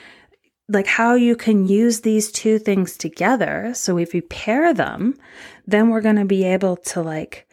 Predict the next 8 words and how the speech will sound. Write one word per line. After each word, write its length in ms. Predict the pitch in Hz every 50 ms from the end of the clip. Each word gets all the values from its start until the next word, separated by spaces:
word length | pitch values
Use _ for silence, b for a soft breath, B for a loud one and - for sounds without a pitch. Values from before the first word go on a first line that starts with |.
| b b b b b b b
use 640 | 190 185 180 185 196 208 208 214 208 208 202 - -
color 600 | - - - - 196 202 196 185 170 165 160 156
to 240 | - _ - 190
support 800 | 180 - - 180 - _ - - - 208 196 190 196 190 190 -
and 140 | - 180 175
manipulate 720 | 175 175 175 175 180 185 - - 190 175 170 160 156 - 160
your 100 | 156 151
mood, 580 | 160 170 170 180 185 175 151 - - - -